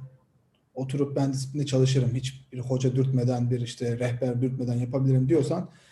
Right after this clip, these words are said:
internette şu an artık İngilizcenin temel gramerini almak için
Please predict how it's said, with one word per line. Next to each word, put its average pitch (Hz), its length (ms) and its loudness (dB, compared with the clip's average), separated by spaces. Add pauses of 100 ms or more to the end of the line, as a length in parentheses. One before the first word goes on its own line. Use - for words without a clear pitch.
(200)
internette 151 680 2
şu 156 200 2
an 143 100 0
artık 143 440 -2
İngilizcenin 135 960 2
temel 143 300 4
gramerini 135 440 4
almak 131 360 2
için 160 260 -6